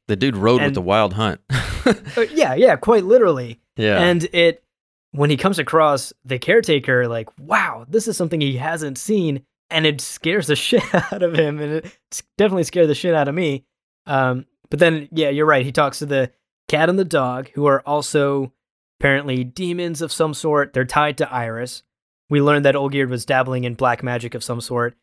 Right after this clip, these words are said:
Speaker 2: and he summoned the caretaker and the cat and the dog to essentially look after Iris. So they are bound to her. They have to look after her as long as she exists in this world. Her mortal body might be gone, but like you said, her spirit is still tied to the,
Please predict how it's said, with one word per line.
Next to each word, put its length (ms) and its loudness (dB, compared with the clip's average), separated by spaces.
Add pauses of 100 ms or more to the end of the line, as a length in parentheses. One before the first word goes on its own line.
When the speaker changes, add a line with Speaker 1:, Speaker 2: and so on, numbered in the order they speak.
(200)
Speaker 2:
and 140 -2
he 80 2
summoned 580 0
the 80 -4
caretaker 580 -2
and 120 -4
the 60 -4
cat 220 0
and 100 -6
the 40 -8
dog 400 -2 (340)
to 100 -2
essentially 400 -2
look 180 -2
after 220 -2
Iris. 420 -10
So 100 -6
they 140 2
are 100 4
bound 300 -2
to 120 -6
her. 240 -2
They 100 -4
have 120 0
to 100 -12
look 180 -4
after 220 -4
her 140 -2
as 140 -6
long 220 -6
as 60 -12
she 320 -6 (420)
exists 520 -2
in 120 -8
this 180 -6
world. 400 2 (460)
Her 120 0
mortal 300 4
body 300 2
might 180 0
be 100 -8
gone, 320 -4
but 140 0
like 180 -6
you 60 -12
said, 200 0
her 100 -4
spirit 460 0
is 80 -10
still 180 -4
tied 240 -8
to 100 -8
the, 120 -16